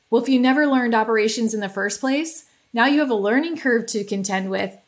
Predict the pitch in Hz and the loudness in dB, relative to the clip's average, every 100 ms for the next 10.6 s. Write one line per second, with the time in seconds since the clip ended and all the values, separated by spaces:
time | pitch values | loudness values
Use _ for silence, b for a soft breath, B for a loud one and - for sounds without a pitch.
0 | - - 311 285 233 233 220 214 214 - | -8 0 0 0 0 0 0 0 -4 -6
1 | 208 214 220 208 - 202 208 196 196 185 | -2 0 0 0 -2 -4 -2 -2 0 0
2 | 185 196 196 202 190 190 190 190 - 196 | 0 -2 -2 -2 -2 -2 -4 -6 -6 -4
3 | 190 185 - - 262 214 185 202 - B | -4 -6 -6 -2 0 0 -4 -8 -10 B
4 | B B - 240 240 233 226 - 254 240 | B B -2 2 4 2 2 2 2 2
5 | 214 - - - - 220 214 196 196 185 | 0 -4 -6 -8 -2 0 0 -2 -4 -4
6 | 175 - 139 - - - - 196 254 b | -4 -4 -4 -8 -18 -6 -2 0 -2 b
7 | b b b - 233 240 233 254 233 214 | b b b -6 -2 -2 0 0 0 0
8 | 208 226 240 233 202 196 208 - 185 - | 0 0 2 2 0 -2 -2 -2 -2 -2
9 | 240 226 214 208 202 196 196 196 190 190 | -2 0 0 0 -4 -6 -8 -4 -2 -2
10 | 233 262 - 220 220 | -2 -4 -2 0 0